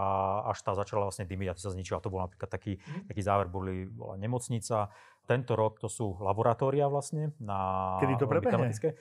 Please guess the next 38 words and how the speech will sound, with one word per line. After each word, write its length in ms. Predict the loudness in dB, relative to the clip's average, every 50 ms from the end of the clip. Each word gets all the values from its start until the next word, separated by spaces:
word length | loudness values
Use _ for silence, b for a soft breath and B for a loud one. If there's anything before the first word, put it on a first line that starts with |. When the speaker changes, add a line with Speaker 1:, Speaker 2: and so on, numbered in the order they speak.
| B B B B B B B
Speaker 1:
A 160 | -2 -2 0
už 160 | 0 0 0
to 100 | 0 0
prebieha, 540 | 2 2 0 0 0 0 2 2 2 0 0
od 160 | -4 -6 -4
prvého 300 | -2 0 2 4 4 2
desiatý 340 | 2 0 0 0 0 0 -2
bola, 540 | -2 -2 0 2 2 4 4 4 4 2 0 -2 -6
vlastne 300 | -8 -8 -6 -6 -6 -4
začala, 560 | -4 -4 -2 0 2 2 4 2 2 0 -4 -6
ale 160 | -4 -4 -2
Speaker 2:
Mhm. 80 | 0
Speaker 1:
dá 140 | 2 2 2
sa 100 | 2 0
prihlásiť 480 | -2 -2 -2 -2 -2 -2 -2 -4 -6 -6
stále, 560 | -6 -6 -4 -2 0 0 2 2 2 2 0
pretože 540 | 0 -4 -8 -8 -8 -6 -4 -4 -4 -6 b b b b b b b -2
po 80 | 0
minulé 240 | 2 2 4 4 4
roky 240 | 4 2 2 0 -2
sa 80 | 0
bolo 140 | 0 0 0 0
treba 220 | 0 0 -2 -2
kvalifikovať 720 | 0 0 -2 -2 -2 -2 -2 -2 0 0 2 2 0 -2 -2
a 80 | -4
vlastne 400 | -4 -2 -4 -4 -4 -4 -4 -4
až 160 | -6 -6 -8 -8
tí 80 | -4
najúspešnejší 560 | -2 0 0 -2 -2 -4 -6 -4 -4 -4 -4
kvalifikanti, 960 | -2 0 2 2 2 0 -2 -4 -2 -2 -2 -2 -2 -4 -4 -2 -4 -6 -8 -14
tá 80 | -6
kvalifikácia, 480 | -2 0 0 0 0 -2 -2 0 0 0
dá 60 | -2
sa 100 | -2 -2
povedať, 240 | -2 -2 -2 -2 -4
že 40 | -4
bola 260 | -2 -2 0 0 -2 -4 B B B B B B B
dosť 640 | -2 4 4 4 6 4 0 -6 -8 -10 -16 -16